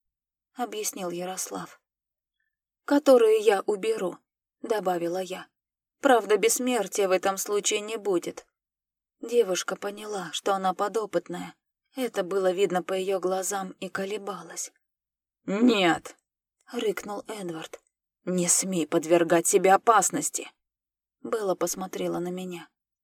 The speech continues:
«Вы можете сделать так, чтобы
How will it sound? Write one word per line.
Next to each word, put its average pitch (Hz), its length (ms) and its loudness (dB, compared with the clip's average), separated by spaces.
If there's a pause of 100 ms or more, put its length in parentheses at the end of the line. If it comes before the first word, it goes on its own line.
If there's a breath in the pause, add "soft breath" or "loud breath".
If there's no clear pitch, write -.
(760)
«Вы 262 200 2
можете 254 500 4
сделать 190 500 -2
так, 190 220 -8
чтобы 190 380 -4